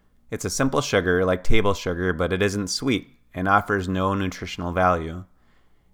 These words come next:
It also has a glycemic index of eighty-five to a hundred and five. Some manufacturers derive maltodextrin from genetically modified corn or even from wheat. So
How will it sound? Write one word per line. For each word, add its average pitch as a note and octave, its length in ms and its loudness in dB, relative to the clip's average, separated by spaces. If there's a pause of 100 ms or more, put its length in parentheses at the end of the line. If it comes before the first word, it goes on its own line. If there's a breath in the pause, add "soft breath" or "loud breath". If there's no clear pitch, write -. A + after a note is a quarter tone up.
(160)
It G#2 120 2
also D3 300 6
has F#2+ 140 4
a F#2 80 0
glycemic F#2 680 -2
index C#3 460 0
of F2+ 200 -4
eighty-five G#2 720 2
to F2+ 120 -4
a E2+ 60 -4
hundred G2 260 -4
and F2 160 -4
five. E2 320 -4 (1200 soft breath)
Some C3+ 220 2
manufacturers G#2+ 960 2
derive G#2 580 4
maltodextrin F#2 880 -2
from F#2 220 -2
genetically F#2 600 -2
modified F2+ 680 0
corn E2+ 560 -8 (480)
or F#2+ 220 0
even B2 340 0
from E2+ 260 -4
wheat. G#2 400 -6 (720 soft breath)
So A2+ 520 4